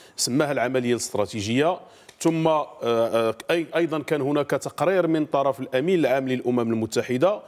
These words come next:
وفي نهاية المطاف، آه، كانت هناك مصادقة من طرف مجلس أمن في قرار. إذن هناك السند القانوني هو، آه، موجود في، آه، في قرارين.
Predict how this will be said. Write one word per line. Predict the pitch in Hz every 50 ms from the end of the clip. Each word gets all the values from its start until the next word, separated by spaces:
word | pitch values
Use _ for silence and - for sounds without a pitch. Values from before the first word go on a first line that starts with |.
| - - - - -
وفي | 160 165 190 180
نهاية | 180 160 165 170 165 -
المطاف، | 160 151 156 156 - 196 208 202 - - - - - - - - -
آه، | - 139 139 139
كانت | 135 - 170 180 175 160 - -
هناك | 143 151 160 160 - 156
مصادقة | 143 156 160 147 - 196 190 175 170 160 - 170 165
من | 160 156
طرف | 139 - 139 147 170 - - 151
مجلس | 139 120 127 135 - - 175
أمن | 185 175
في | - - 156
قرار. | - - 147 139 135 113 98 -
إذن | 107 110 120 123
هناك | 107 120 135 139 135 -
السند | 127 - - 131 123 123 117
القانوني | 117 - - 123 135 147 160 170 139
هو، | 113 139 139 156 160 170 - - - - - - - -
آه، | 123 123 127 127 123
موجود | 139 160 156 143 123 113 151 180 190 185 160
في، | - - 165 160 160 156 147 143
آه، | 139 135 135 135
في | 131 - 160 143
قرارين. | - - 135 131 131 123 123 151 185 202 208 208 185